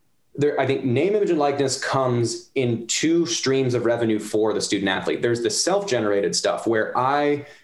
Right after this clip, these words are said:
either, and this is a different question that I'll get to in a second, but either I have an agent that goes to the example that you said, or, like, Carl Chevrolet. We go to Carl Chevrolet and I say, "Hey,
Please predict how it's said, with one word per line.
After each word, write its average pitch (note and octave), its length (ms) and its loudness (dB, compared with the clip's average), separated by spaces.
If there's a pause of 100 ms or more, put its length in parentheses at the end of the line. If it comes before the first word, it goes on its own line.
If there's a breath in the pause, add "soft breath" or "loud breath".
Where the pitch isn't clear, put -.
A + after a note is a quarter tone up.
(100)
either, G#2+ 600 0 (240)
and G2+ 100 0
this G#2 140 -2
is G2+ 60 2
a F#2+ 60 0
different G#2+ 400 0
question G#2 300 0
that G2+ 80 0
I'll F2+ 60 2
get F2+ 140 0
to G2 60 -2
in F#2 40 0
a F#2 40 -2
second, B2+ 240 0
but A2+ 80 0
either A#2+ 260 0
I D#3 220 2
have C#3+ 220 0
an C3+ 120 0
agent B2 340 0
that A2 160 0
goes A#2+ 340 0
to A#2+ 400 0
the G#2+ 220 0
example G#2+ 340 0
that G2+ 80 2
you G2+ 60 0
said, A2 180 0
or, G#2+ 80 2
like, G#2 160 0
Carl A#2+ 220 0
Chevrolet. A2 520 0 (200 loud breath)
We B2 120 2
go C#3+ 120 2
to C#3 60 -2
Carl C3+ 240 2
Chevrolet A#2+ 440 2
and G#2+ 80 2
I A2+ 100 2
say, G#2+ 400 0 (160 loud breath)
"Hey, A#2+ 420 0